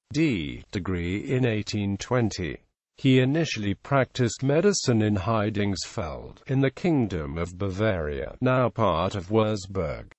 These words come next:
Invited to Holland by an acquaintance of his family, Siebold applied for a position as a military physician, which would enable him to travel to the Dutch colonies.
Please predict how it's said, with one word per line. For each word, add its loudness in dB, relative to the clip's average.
Invited 0
to 2
Holland 0
by 0
an 0
acquaintance 0
of 0
his 0
family, -4
Siebold 0
applied 0
for 0
a 0
position 0
as 0
a 4
military 2
physician, -6
which 2
would 2
enable 4
him 0
to -4
travel 0
to 0
the 0
Dutch 0
colonies. -2